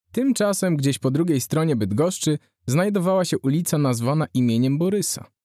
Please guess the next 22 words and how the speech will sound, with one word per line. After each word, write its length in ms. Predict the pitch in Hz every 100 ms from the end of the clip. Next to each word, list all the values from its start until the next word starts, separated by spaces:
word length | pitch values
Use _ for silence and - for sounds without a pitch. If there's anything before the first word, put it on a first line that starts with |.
| _ _ -
Z 120 | 104
reguły 380 | 175 220 262 269
nie 100 | 277
było 220 | 277 226
problemów 580 | - 107 107 101 101 107
z 60 |
dostarczaniem 680 | 113 107 117 104 117 107 98
przesyłek, 840 | - 113 - 85 55 53 - - _ -
bo 180 | 113
adresy 360 | 143 139 131 147
miały 300 | 143 139 143
różny 280 | 135 123 143
kod 220 | 180 160
pocztowy, 560 | - - 98 78 78 98 _ _
a 120 | -
jeśli 260 | 147 170 202
ktoś 220 | 185 170
miał 180 | 156 127
obawy, 420 | 107 110 110 127
zwykle 300 | 127 151 185
podawał 460 | 160 139 127 139 135
również 360 | 131 127 135